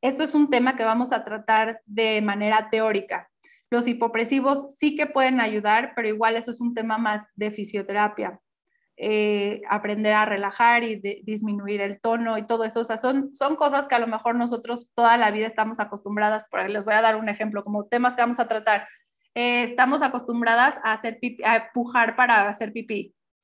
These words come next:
Entonces, aquí les puedo preguntar, ¿quién puja para hacer pipí? Y a, a lo mejor muchas me pueden decir, "Ay, ¿a poco no se tenía que pujar?". <laughs>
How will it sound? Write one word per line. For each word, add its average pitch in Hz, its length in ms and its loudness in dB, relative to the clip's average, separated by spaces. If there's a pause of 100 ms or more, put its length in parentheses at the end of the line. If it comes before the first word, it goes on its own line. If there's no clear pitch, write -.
(100)
Entonces, - 500 -8 (160)
aquí 202 280 -6
les 220 180 -4
puedo 220 180 -2
preguntar, 214 540 0
¿quién 233 220 -2
puja 226 260 -2
para 214 160 2
hacer 208 220 -4
pipí? 240 380 -4
Y 220 40 0
a, 208 80 2
a 202 200 -2
lo 208 80 0
mejor 220 180 0
muchas 226 260 -4
me 233 80 -4
pueden 220 160 -6
decir, 208 240 -2
"Ay, 262 140 6
¿a 254 100 4
poco 262 180 0
no 262 120 2
se 254 100 -2
tenía 214 260 -2
que 220 80 -10
pujar?". 220 400 -2 (540)
<laughs> 262 400 0